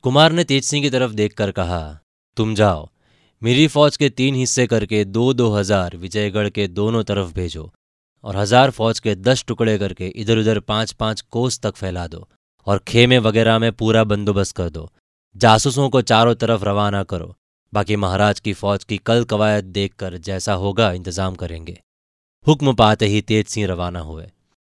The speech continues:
इस इंतजाम और हमदर्दी को देख महाराज को और भी तसल्ली हुई।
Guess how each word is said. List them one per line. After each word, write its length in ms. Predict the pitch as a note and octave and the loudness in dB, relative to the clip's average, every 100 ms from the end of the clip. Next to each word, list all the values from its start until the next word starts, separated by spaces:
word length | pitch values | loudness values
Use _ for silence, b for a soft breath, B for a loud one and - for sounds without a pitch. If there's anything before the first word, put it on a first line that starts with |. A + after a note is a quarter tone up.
| _ _ _ _ | _ _ _ _
इस 180 | A#2 A2+ | 2 2
इंतजाम 580 | G#2+ G2+ F#2+ G#2+ A#2+ B2 | 0 -2 0 2 2 2
और 100 | A2+ | 0
हमदर्दी 540 | G2+ C3+ B2+ G#2+ G#2+ | 0 0 0 0 -4
को 160 | G#2 G2 | -4 -4
देख 340 | G2 G2+ - | -2 -4 -6
महाराज 520 | F2 F#2 F#2+ G2+ G2 | -10 -6 -4 -4 -6
को 120 | - F#2 | -8 -6
और 320 | F#2+ G#2 G2+ | -4 -4 -2
भी 120 | A2+ | -4
तसल्ली 420 | G#2+ - F#2+ F2+ | -6 -6 -8 -8
हुई। 300 | E2 D#2+ D#2+ | -12 -14 -18